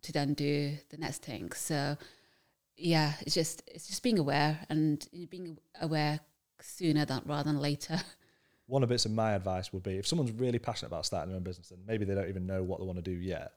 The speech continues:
Speaker 2: would be, if they can, to try and get employed at a startup, um, and, and get involved in it and learn from it. If they, if they're at that point where they maybe, you know, don't, yeah, probably don't know what they wanna do. I think you can learn so much by being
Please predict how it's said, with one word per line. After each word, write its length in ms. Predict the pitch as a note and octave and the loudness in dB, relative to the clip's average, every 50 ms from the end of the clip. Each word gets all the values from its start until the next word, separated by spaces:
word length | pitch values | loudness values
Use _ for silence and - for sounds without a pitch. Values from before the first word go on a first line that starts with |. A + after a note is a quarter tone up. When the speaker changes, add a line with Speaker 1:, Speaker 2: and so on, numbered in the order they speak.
| _ _ _ _ _ _ _ _ | _ _ _ _ _ _ _ _
Speaker 2:
would 140 | - G#2 F#2 | -8 -4 0
be, 140 | G2+ G2 G#2+ | 0 2 2
if 140 | A#2 - - | 0 0 2
they 120 | C3+ A#2 | 0 0
can, 560 | A2 - - - E3 A2 - - - - F#2 - _ _ _ _ _ _ _ _ _ - | 0 -2 -8 -8 -6 -6 -6 -6 -10 -12 -14 -16 _ _ _ _ _ _ _ _ _ -18
to 60 | G2+ | -10
try 200 | - G#2 G2 G2 | -6 -2 -2 -2
and 80 | F#2+ | -2
get 80 | F2+ - | -2 -4
employed 400 | - F#2+ - G2 F#2 F2+ F2 E2 | -6 -8 -8 -6 -4 -4 -4 -4
at 80 | - - | -6 -6
a 20 | |
startup, 500 | - - F#2 F2+ - - - - - _ _ _ _ _ _ _ | -6 -6 -6 -6 -6 -6 -10 -14 -16 _ _ _ _ _ _ _
um, 380 | - G#2 F#2+ F#2 F2 E2+ E2+ E2+ - _ - | -10 -8 -6 -6 -6 -6 -8 -10 -14 _ -12
and, 240 | A2 G#2 G2 F#2 F#2 | -8 -6 -6 -6 -6
and 120 | - G2+ F2+ F2 F2 _ _ _ _ _ _ | -8 -12 -14 -16 -20 _ _ _ _ _ _
get 140 | - G#2 G2+ | -8 -6 -4
involved 400 | F#2+ F2+ G2 F#2+ F#2 F#2 - - | -4 -2 0 0 0 -2 -2 -6
in 80 | F#2 E2 | -8 -8
it 80 | - | -6
and 100 | F2+ F2+ | -6 -4
learn 260 | F2+ F#2 F#2 F2+ F2 | -4 -2 -2 -2 -4
from 200 | F2+ - E2 E2 | -6 -8 -10 -10
it. 100 | E2+ - - - | -10 -12 -14 -16
If 100 | - - | -18 -12
they, 100 | - F#2 | -8 -6
if 180 | F#2 F2+ G2+ - | -6 -4 -4 -4
they're 100 | - G2 | -4 -4
at 80 | F2 E2 | -2 -4
that 120 | E2+ E2 | -6 -8
point 220 | - - F#2 E2+ E2+ | -6 -6 -6 -6 -4
where 180 | F#2 F2+ F2 | -4 -4 -4
they 60 | E2+ E2+ | -4 -4
maybe, 360 | F2 E2+ E2+ E2+ F2+ E2 - _ _ _ _ _ _ | -4 -4 -4 -6 -6 -8 -8 _ _ _ _ _ _
you 60 | - | -20
know, 80 | E2 D#2+ | -16 -12
don't, 320 | D#2 - F#2+ F2+ E2+ - - _ _ _ _ _ _ _ _ _ _ _ _ _ _ _ _ _ _ _ _ _ - | -8 -4 -4 -4 -4 -6 -14 _ _ _ _ _ _ _ _ _ _ _ _ _ _ _ _ _ _ _ _ _ -16
yeah, 200 | D#3 D#3 G#2 F2+ | -8 -6 -6 -4
probably 220 | - - D3 D3+ | -2 -2 0 2
don't 180 | C3+ C#3 B2 A#2 | 2 2 2 2
know 140 | A#2+ A#2 A2+ | 2 2 4
what 120 | A2+ G#2 | 2 2
they 60 | G#2+ G#2 | 2 2
wanna 200 | G#2+ G#2 G2+ G2 | 2 2 2 2
do. 300 | F2+ G2+ F#2 F2 E2+ E2+ - _ _ _ _ _ _ - | 0 0 0 0 -2 -4 -10 _ _ _ _ _ _ -12
I 40 | G2 | -6
think 160 | - C3+ A#2 | -4 -4 -2
you 80 | A2+ G#2 | -2 -4
can 220 | A2 A2 G#2+ G#2 | -4 -2 -2 0
learn 340 | G#2 G#2+ G#2 G2+ G2 F#2+ - | 2 4 4 2 2 0 -4
so 380 | - - - - B2 A#2 A2 | -6 -6 -4 0 2 2 2
much 480 | G#2+ G#2+ A2 G2 - - - - - - _ | 2 0 -2 -2 -4 -6 -10 -16 -18 -16 _
by 260 | - F#2+ F2+ F2 F2+ | -6 -4 -4 -2 -4
being 440 | F2+ - - G#2 G2+ G2 F#2+ F#2 F2+ | -4 -4 -2 0 0 0 0 0 -4